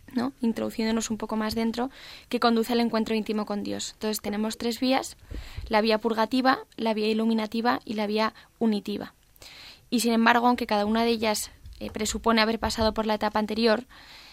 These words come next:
en la vida de un místico, el ciclo de purificación, ¿no?, purgativa, iluminación, iluminativa y unión con Dios, vía unitiva, se repiten continuamente en el camino de su vida.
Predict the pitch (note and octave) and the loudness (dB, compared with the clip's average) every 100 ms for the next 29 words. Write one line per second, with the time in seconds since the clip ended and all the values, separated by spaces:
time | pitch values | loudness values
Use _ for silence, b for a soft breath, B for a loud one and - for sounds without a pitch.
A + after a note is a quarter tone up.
0 | B - A3+ G#3 A#3+ B3 A#3+ B3+ C4 - | B -2 4 6 6 4 6 4 2 -2
1 | - C4 - - G#3+ A#3 A#3+ A#3 A3+ A3+ | 0 0 0 -6 -4 -4 -2 0 0 -2
2 | G#3+ A3 G#3 - A3+ A3 G#3 - A3+ C4+ | -4 -4 -6 -2 0 0 -4 -8 -6 -6
3 | - G#3 G#3 A3+ G#3 G3 B B - A3 | -6 -6 -4 -2 -2 -4 B B -4 0
4 | G#3+ G#3 F3+ - A3 G#3+ G#3 G#3 G#3 A3+ | 0 0 -2 0 0 2 0 -2 -2 -4
5 | G#3 - - G#3+ G#3+ A3 A3+ A3 A3+ C4 | -4 -4 -4 0 2 2 0 0 0 0
6 | - - G3+ G#3 G#3 - A3 G#3 A#3 G#3+ | -4 -12 -6 -4 -4 -2 -2 0 -2 -2
7 | C4 B B B B A#3 A3 G#3+ B3 B3+ | -4 B B B B 0 2 2 0 2
8 | B3 A3 G#3 A3+ A#3 A3 G#3+ G#3+ G3+ G3+ | 2 2 0 2 2 0 -2 -4 -4 -6
9 | G3 G3 G3 G3 G3+ - | -4 -6 -6 -6 -6 -8